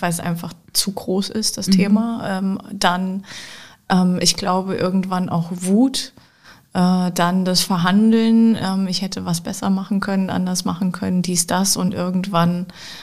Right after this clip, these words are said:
Speaker 1: ähm, das Anerkennen, dass, äh, derjenige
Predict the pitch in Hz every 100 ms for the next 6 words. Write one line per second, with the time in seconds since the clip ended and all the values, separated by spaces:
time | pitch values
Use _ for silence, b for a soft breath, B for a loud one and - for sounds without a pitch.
0 | B - 175 175 175 175 175 175 175 180
1 | - 180 180 175 185 175 170 170 170 -
2 | 170 165 165 165 _ - 180 170 170 170
3 | 170 165